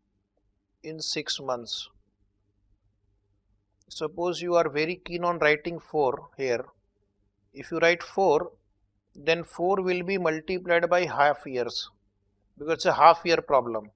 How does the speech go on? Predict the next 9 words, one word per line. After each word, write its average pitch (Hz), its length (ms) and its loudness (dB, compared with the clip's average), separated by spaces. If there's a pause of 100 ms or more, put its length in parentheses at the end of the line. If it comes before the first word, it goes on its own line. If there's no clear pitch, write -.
(760)
Number 156 340 2
of 180 120 4 (100)
quarter 160 360 0
four 185 320 -2
multiplied 165 640 0
by 175 120 2
number 160 340 0
of 165 200 2
years. 165 520 -2